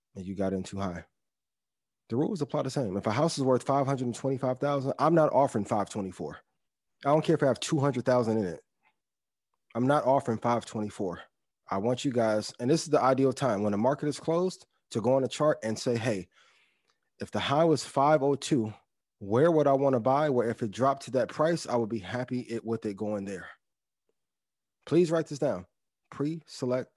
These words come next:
your prices for your primary investment vehicles. I want you guys to stop guessing. Hell, you can just get a dry erase marker and mark off top, bottom, middle, and okay, right about here.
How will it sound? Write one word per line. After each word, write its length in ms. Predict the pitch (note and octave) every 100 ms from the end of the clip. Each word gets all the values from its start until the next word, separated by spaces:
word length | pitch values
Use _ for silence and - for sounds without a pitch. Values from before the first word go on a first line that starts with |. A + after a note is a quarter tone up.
| _
your 100 | A2+
prices 600 | A2 B2+ B2+ - B2+ - _ _ _ _
for 120 | F#2+
your 120 | F#2
primary 540 | F2+ - A2 A2+ G#2+ G2+
investment 440 | F#2+ G2+ G2+ F2+
vehicles. 520 | F2+ E2 - - - _ _ _ _ _ _ _ _ _ _ -
I 40 | E2+
want 180 | F2 -
you 60 |
guys 200 | F#2+ F#2
to 40 | -
stop 280 | - F#2+ -
guessing. 360 | F#2+ - F2 _ _ _ _ _ _ _ _
Hell, 220 | - E3+ C3+
you 140 | G3+
can 140 | A3
just 240 | B2+ A#2+ G2+ G#2 _ -
get 200 | A2 C#3
a 100 | B2
dry 320 | G#2+ G2 C#3 C#3+
erase 340 | A#2+ D3+ -
marker 420 | A#2+ A2+ - F2 _ _
and 120 | A2+
mark 300 | A2+ B2+ -
off 320 | B2+ A2+ - - _ _ _ _ _ _
top, 440 | - F#3 G3+ C3+ _
bottom, 400 | C#3 D3 D3 C#3+ _ _
middle, 420 | D#3+ G3 F3 E3 _ -
and 120 | C3+ C3
okay, 240 | C3+ B2+
right 220 | G#2+ C3+
about 220 | A#2+ A#2+
here. 240 | G2 G2